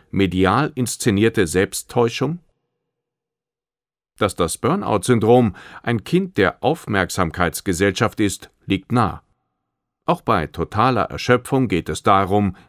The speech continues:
eine gute Figur zu machen. Leute wie die Kommunikationswissenschaftlerin Miriam Meckel oder der Hamburger Fernsehkoch Tim Melzer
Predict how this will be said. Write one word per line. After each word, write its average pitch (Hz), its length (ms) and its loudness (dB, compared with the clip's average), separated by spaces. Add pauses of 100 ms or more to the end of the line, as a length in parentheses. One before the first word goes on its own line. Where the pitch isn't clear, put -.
(120)
eine 156 240 0
gute 98 420 -4
Figur 120 460 -2
zu 92 160 -6
machen. 78 400 -6 (1500)
Leute 135 480 2
wie 90 100 2
die 80 160 -2
Kommunikationswissenschaftlerin 110 1800 0
Miriam 104 520 2
Meckel 87 400 -4 (180)
oder 82 280 -2
der 71 240 -6
Hamburger 92 380 0
Fernsehkoch 107 600 0
Tim 104 240 0
Melzer 131 500 0